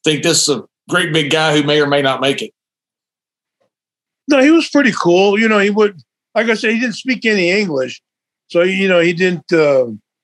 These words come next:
Speaker 2: you know, he, he was, wasn't out to make any waves or, or anything, but he was, you know, accommodating. A-, and, um, you know, the, the little English that he did know,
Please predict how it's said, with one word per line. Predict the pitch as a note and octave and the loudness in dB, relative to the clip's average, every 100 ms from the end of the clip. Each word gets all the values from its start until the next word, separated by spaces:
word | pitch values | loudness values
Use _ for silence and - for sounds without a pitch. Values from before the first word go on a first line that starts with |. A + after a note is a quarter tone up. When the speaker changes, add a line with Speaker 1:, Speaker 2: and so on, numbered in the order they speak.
| _ _ _ _ _ | _ _ _ _ _
Speaker 2:
you | F#3 | -2
know, | |
he, | E3+ F#3 | 0 0
he | G3 G#3 G#3+ | -2 -4 -2
was, | G#3+ A3+ G3 F#3+ | 0 0 -2 -6
wasn't | G#3 G3+ F#3 | 0 0 2
out | F#3 F3+ | 2 2
to | F3 | 0
make | E3+ E3 | 0 0
any | E3 C#3+ | -2 0
waves | C3 C#3 D3 D3+ A#2+ | 0 2 2 -2 -6
or, | B2 | -6
or | C#3+ C3+ B2 - _ _ _ - | -2 0 0 -6 _ _ _ -4
anything, | D#3 E3 E3+ | 0 0 0
but | F#3 | 0
he | G3 | 0
was, | F#3 G3+ | 0 0
you | |
know, | F3+ D#3+ | 0 0
accommodating. | E3 D3 D#3 E3 E3+ C#3+ B2+ B2+ C3+ - _ _ _ _ - | 0 -2 -2 0 0 -2 -2 -4 -8 -12 _ _ _ _ -8
A-, | C#3+ C#3+ C#3 C3+ | -6 0 0 2
and, | C3 | 2
um, | C3 B2+ A#2+ G#2+ - _ _ _ _ _ _ _ | 2 2 0 -6 -14 _ _ _ _ _ _ _
you | D#3+ | 0
know, | D#3 | 0
the, | D#3 D3+ | 0 -2
the | D3 D#3 | -2 0
little | E3 D#3+ | 0 0
English | D#3+ E3 D3 - | 0 -2 -4 -8
that | C#3+ C#3+ | -8 -2
he | C#3+ | -2
did | C#3 C#3 C3 | 0 -2 0
know, | C3+ C3+ C3 | 2 2 -2